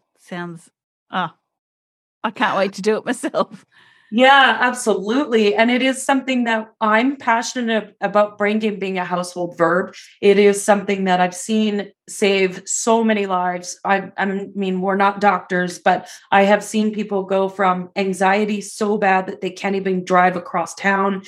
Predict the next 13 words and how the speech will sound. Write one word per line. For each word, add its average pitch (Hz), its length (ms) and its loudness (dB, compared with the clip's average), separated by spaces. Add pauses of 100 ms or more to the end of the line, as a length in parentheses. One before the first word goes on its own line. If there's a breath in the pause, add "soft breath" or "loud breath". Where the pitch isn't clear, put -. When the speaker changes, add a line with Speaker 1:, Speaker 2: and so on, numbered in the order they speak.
(240 loud breath)
Speaker 2:
to 196 340 -2
driving 202 500 0 (120)
eight 196 240 2
hours 185 360 0
in 180 120 -2
a 175 40 -6
snowstorm 185 680 -2
and 170 140 -4
not 185 180 2
even 180 240 -4
thinking 180 380 -6
about 156 320 2
it. 156 200 -6